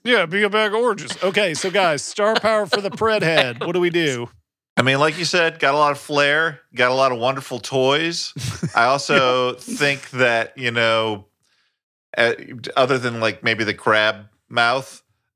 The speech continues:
Speaker 2: uh, Predator is one of the monsters we've talked about that I could more plausibly see someone thinking is sexy 'cause it's just a big,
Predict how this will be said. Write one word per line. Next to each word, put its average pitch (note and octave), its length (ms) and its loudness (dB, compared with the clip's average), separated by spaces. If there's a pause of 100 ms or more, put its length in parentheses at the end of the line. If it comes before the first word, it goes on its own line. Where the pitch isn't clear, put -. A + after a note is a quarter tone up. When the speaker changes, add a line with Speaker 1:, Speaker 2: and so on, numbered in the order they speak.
Speaker 2:
uh, G2 300 2
Predator A#2 580 0
is G#2 100 -6
one A2 220 -2
of G#2 80 -4
the G2+ 180 2
monsters G#2 500 -2
we've G#2 120 -8
talked G#2+ 240 0
about A2 200 -2
that G#2 80 0
I G2+ 60 0
could G2 200 -6
more G#2 200 -2
plausibly G#2 760 -2 (100)
see A2 240 -6
someone G2+ 340 -4
thinking G#2 380 -2
is F2+ 120 -2
sexy A#2+ 540 -4
'cause G2 240 -2
it's F2 140 -6
just G#2 220 -6
a G2 40 2
big, F#2 420 -2